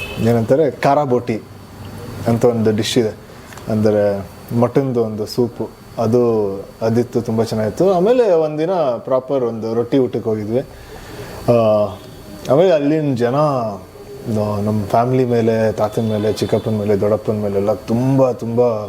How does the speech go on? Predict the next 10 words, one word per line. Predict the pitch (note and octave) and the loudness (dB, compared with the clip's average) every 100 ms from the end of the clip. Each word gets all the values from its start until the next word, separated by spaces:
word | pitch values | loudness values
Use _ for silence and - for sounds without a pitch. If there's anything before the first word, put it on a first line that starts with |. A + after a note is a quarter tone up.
| F2+ - - - | -12 -18 -20 -4
ಪ್ರೀತಿ | - A#2 A#2 | 0 2 0
ಕೊಡ್ತಾರೆ. | G#2+ F#2+ G2+ G#2 - - - - - - - | -2 -2 -2 -2 -6 -16 -16 -14 -12 -8 0
So | C3 C3 | 2 4
ನಾವ್ | B2 C#3 | 2 2
ಈ | C3+ | 2
ಸಲ | C#3 C3 | 4 4
ಹೋದಾಗ | B2 C#3+ | 4 2
ನನಗೂ | B2+ A#2 B2+ | -2 -2 0
ಅಷ್ಟೇ | B2 - C#3 | 0 0 -4
ಪ್ರೀತಿ, | C3+ A#2+ G#2+ A2+ | -2 -4 -4 -6